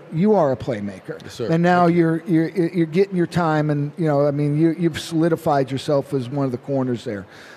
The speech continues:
Speaker 1: Well, what are you more comfortable with? 'Cause you can play the nickel, too. But they kinda moved Witherspoon into the, the nickel spot, you out of corner. Do, do you have a preference?
Speaker 2: Um, no, sir. Wherever I can make plays, you know, uh,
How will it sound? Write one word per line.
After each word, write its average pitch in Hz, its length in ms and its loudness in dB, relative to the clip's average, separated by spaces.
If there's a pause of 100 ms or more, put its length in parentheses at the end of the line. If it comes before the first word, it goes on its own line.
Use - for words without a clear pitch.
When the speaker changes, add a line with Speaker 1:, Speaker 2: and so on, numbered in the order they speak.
(100)
Speaker 1:
Well, 208 160 -2
what 247 180 0
are 294 160 4
you 190 140 2
more 160 240 2
comfortable 139 480 -2
with? 113 180 0
'Cause 160 180 -2
you 254 100 2
can 285 160 -4
play 220 340 0
the 160 140 -4
nickel, 170 400 -2
too. - 280 -4 (380)
But 156 120 2
they 170 80 0
kinda 190 280 0
moved 180 280 2
Witherspoon 170 560 0
into 165 180 0
the, 160 180 2
the 165 140 -2
nickel 156 260 -2
spot, 156 320 0
you 156 140 2
out 147 80 2
of 143 80 -12
corner. 139 200 -2 (280)
Do, 180 100 -2
do 160 140 -4
you 190 60 4
have 202 120 2
a 196 60 0
preference? 226 580 -4 (240)
Speaker 2:
Um, 156 500 2 (520)
no, 139 160 2
sir. 135 320 2
Wherever 143 340 2
I 160 80 2
can 160 160 -2
make 139 220 -2
plays, 139 540 0
you 113 120 -6
know, 120 260 2
uh, 104 400 0